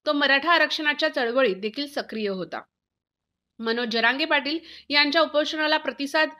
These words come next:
म्हणून नरवाडी गावात सुरू केलेल्या अन्नत्याग आंदोलनात देखील तो सक्रिय सहभागी होता.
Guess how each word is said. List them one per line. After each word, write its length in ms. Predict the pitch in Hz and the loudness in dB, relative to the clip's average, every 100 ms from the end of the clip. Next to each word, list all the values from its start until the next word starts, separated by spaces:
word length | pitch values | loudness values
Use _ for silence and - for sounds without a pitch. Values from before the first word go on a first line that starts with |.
| - _ - | -20 _ -8
म्हणून 320 | 262 285 220 220 _ - | -2 0 -2 -6 _ -8
नरवाडी 440 | 254 277 302 320 | -2 2 4 4
गावात 380 | 339 311 294 294 | 4 4 4 0
सुरू 200 | - 269 | -4 -6
केलेल्या 420 | 269 247 240 254 254 - - | 0 0 2 0 -2 -8 -8
अन्नत्याग 680 | 240 269 320 339 330 330 - _ _ _ - | -4 0 0 2 2 0 -4 _ _ _ -2
आंदोलनात 480 | 226 240 247 233 233 | -2 0 0 2 0
देखील 480 | 214 226 294 240 220 | 0 -4 -2 -4 -4
तो 60 | |
सक्रिय 400 | 233 233 - 226 | -4 -4 -4 -4
सहभागी 480 | 226 220 214 214 220 | -4 -6 -4 -4 -4
होता. 260 | 247 226 | -4 -4